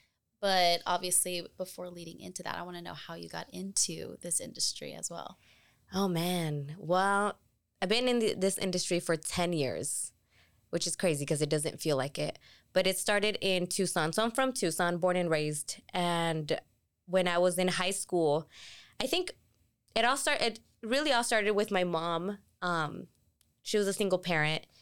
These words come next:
Speaker 1: Mm-hmm.
Speaker 2: and she worked so much. She had multiple jobs. So I adapted that from her,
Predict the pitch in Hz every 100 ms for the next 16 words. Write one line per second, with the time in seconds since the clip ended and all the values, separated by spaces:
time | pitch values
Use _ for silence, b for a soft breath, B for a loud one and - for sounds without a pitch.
0 | B 202 B _ - 180 170 165 - 208
1 | 175 190 190 - - - 190 185 - -
2 | 180 175 170 175 185 180 160 151 - -
3 | - - B B B - 196 180 - -
4 | 196 208 208 196 _ _ - 165 175 180
5 | 180 160 - 175 156 151 143 143